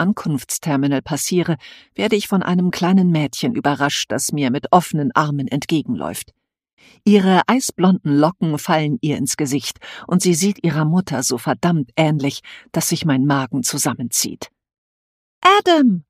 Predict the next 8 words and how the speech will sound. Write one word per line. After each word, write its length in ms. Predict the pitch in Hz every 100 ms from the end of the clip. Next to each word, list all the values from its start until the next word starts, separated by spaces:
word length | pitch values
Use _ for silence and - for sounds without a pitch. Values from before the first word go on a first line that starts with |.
| _ _ -
ruft 300 | 143 123 -
sie, 280 | 127 113 - - _
stolpert 480 | - 226 208 190 139
dabei 380 | 156 151 156 151
über 240 | 147 151
ihre 320 | 151 139 120
eigenen 380 | - 185 160 120
Füße 500 | - - 196 - 160